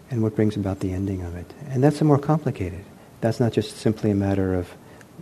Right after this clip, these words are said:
you know, looking and being present, but, and hoping that non-reactive awareness is gonna show that to us. It takes, um, uh,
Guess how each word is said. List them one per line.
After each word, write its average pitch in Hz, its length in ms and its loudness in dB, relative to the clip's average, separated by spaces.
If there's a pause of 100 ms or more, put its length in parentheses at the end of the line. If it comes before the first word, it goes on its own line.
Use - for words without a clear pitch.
(120)
you 110 80 -4
know, 92 260 -6 (100)
looking 101 520 0
and 90 140 -8
being 90 180 -4
present, 104 500 -4
but, 95 120 -6 (760)
and 117 100 -2
hoping 104 300 4
that 98 140 4
non-reactive 101 680 4
awareness 104 480 2
is 98 100 -4
gonna 98 180 -4
show 123 220 -2
that 101 180 -2
to 87 160 -4
us. 90 200 -8 (1040)
It 113 140 -2
takes, 131 400 4 (100)
um, 104 360 4 (680)
uh, 107 280 -6